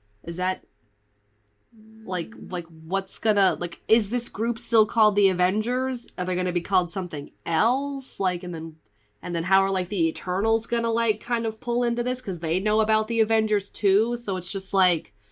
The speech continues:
Speaker 1: I'm really interested to see. I don't think, I don't think a, a new Avengers is gonna be established, like, in this phase, probably in the next phase, 'cause we just have a lot of new people to introduce.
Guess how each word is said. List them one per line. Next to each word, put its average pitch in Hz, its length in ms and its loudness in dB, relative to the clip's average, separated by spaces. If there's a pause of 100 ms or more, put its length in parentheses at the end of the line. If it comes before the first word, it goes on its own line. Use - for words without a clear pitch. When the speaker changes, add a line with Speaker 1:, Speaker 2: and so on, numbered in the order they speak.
(920)
Speaker 1:
I'm 165 260 -4
really 185 220 -2
interested 180 420 -6
to 165 60 -6
see. 175 440 -6 (100)
I 190 140 2
don't 240 200 2
think, 214 220 4
I - 60 4
don't 269 180 4
think 226 220 2 (160)
a, 185 240 2
a 185 40 0
new 185 260 4
Avengers 165 500 -2
is 160 100 -8
gonna 170 200 -2
be 165 240 -2 (100)
established, 170 580 -6
like, - 180 -6
in 156 200 -6
this 165 240 -6
phase, 196 400 0
probably 170 320 0
in 160 80 -2
the 139 80 -4
next 143 300 -8
phase, 180 440 -2
'cause 160 220 -8
we 170 100 -4
just 160 140 -10
have 151 240 -8 (380)
a 185 120 0
lot 160 280 0
of 160 120 -6
new 160 200 -6
people 165 400 -8
to 208 180 -2
introduce. 220 640 -6